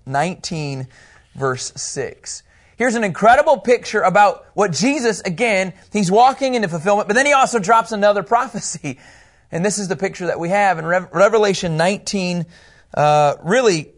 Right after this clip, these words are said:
Kevin, let's, let's just jump to verse nine, if you don't mind. Revelation nineteen, verse nine. Here it is. He s-, "Then he said to me, 'Write, blessed are those invited to the marriage feast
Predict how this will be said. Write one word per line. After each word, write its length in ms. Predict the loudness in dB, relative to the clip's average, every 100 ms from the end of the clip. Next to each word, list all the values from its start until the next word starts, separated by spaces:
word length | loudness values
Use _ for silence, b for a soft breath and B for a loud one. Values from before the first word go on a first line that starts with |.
| -4
Kevin, 260 | 0 2 0
let's, 200 | -4 -6
let's 160 | -8
just 160 | -8 -6
jump 160 | -6
to 80 | -6
verse 260 | -6 -8 -6
nine, 280 | -6 -6 -8
if 120 | -10
you 60 |
don't 180 | -10 -10
mind. 320 | -10 -10 -12 -16 _ _ _ _ _ _
Revelation 480 | -4 0 0 -2 -8
nineteen, 400 | -8 -8 -12 -10
verse 240 | -12 -12 -6
nine. 360 | -4 -4 -6
Here 340 | -14 -8 -4 -2
it 80 |
is. 260 | -2 -2 -4
He 80 | -10
s-, 120 | -10
"Then 220 | -6 -6
he 60 | -6
said 240 | -6 -8
to 60 | -8
me, 120 | -10
'Write, 460 | -2 0 0 -4 -14
blessed 480 | -4 -2 -2 -4 -2
are 120 | -2
those 260 | -2 -6 -8
invited 840 | -8 -8 -4 0 0 0 -4 -6 -14 b b -10
to 80 |
the 120 | -6 -4
marriage 760 | -2 -2 0 0 -2 -4 -12
feast 600 | -20 -12 -10 -10 -14